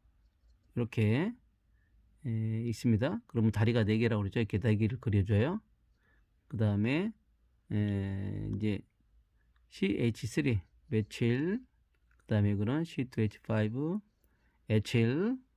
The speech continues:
에, 그리고 똑같이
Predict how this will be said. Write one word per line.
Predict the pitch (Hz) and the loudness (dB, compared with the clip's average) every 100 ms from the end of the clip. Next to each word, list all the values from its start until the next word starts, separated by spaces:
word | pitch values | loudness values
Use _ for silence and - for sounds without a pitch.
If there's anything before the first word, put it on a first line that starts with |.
| _ _ _ _ _ _ _ _ | _ _ _ _ _ _ _ _
에, | 117 110 107 98 98 95 101 | -2 -2 -2 -2 -2 -4 -6
그리고 | - 117 127 180 226 - _ _ | -4 -2 0 0 -2 -8 _ _
똑같이 | 185 190 - 101 | 0 0 2 -2